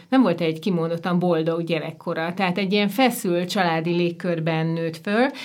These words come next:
és, ö, és az iskola egyfajta menedék volt neki, amíg járt iskolába.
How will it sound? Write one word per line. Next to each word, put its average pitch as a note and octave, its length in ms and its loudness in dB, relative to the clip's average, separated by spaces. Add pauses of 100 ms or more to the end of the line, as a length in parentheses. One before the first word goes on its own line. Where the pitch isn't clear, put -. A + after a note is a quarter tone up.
(140)
és, F#3+ 380 -2
ö, G3 340 0
és G3 540 -2
az G#3 140 0
iskola E4+ 160 0 (200)
egyfajta F3+ 380 -2
menedék E3 600 0
volt E3 260 -2
neki, F#3+ 340 0
amíg B3 320 6
járt A#3+ 240 4
iskolába. E3 760 0